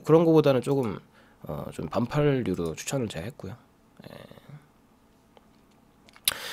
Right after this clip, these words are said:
저랑 카키색 아우터는 바지가 어떤 게 좋나요?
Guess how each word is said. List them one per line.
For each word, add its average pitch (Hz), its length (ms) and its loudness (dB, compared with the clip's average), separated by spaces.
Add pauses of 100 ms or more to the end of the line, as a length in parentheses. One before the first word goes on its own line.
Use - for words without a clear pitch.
(160)
저랑 147 200 8
카키색 196 420 8
아우터는 120 400 10
바지가 104 380 4
어떤 131 240 0
게 120 60 2
좋나요? 73 540 -6